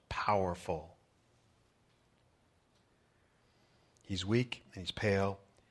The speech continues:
and he hasn't eaten in three days, and he has these cruddy scales over his eyes.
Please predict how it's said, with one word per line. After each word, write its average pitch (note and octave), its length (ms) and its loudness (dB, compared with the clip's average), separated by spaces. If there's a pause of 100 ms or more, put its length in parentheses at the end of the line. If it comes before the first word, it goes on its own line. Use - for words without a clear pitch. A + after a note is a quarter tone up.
(500)
and G2+ 100 -2
he G2 60 2
hasn't G2+ 320 4
eaten G#2+ 180 0
in F#2 60 -4
three G#2 260 -2
days, F2+ 640 0 (960)
and G2+ 100 -2
he F2+ 100 -2
has F#2 200 0
these E2 180 -4
cruddy G2 540 2
scales F2 500 4
over E2+ 240 -8
his E2 120 -10
eyes. D#2+ 520 -12